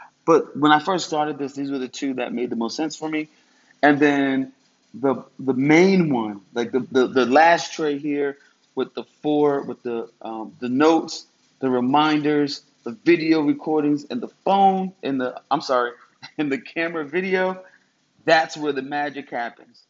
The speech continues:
That's where the magic happens. So with that said, um, what I'm gonna do is a really quick, uh, I don't wanna call it a contest, but I'm interest-, interested, if you made it this far in the video,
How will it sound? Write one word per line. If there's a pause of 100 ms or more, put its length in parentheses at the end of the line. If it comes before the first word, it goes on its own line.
That's
where
the
magic
happens.
So
with
that
said, (400)
um, (180)
what
I'm
gonna
do
is
a
really
quick, (480)
uh, (140)
I
don't
wanna
call
it
a
contest,
but (540)
I'm (120)
interest-, (320)
interested,
if
you
made
it
this
far
in
the
video,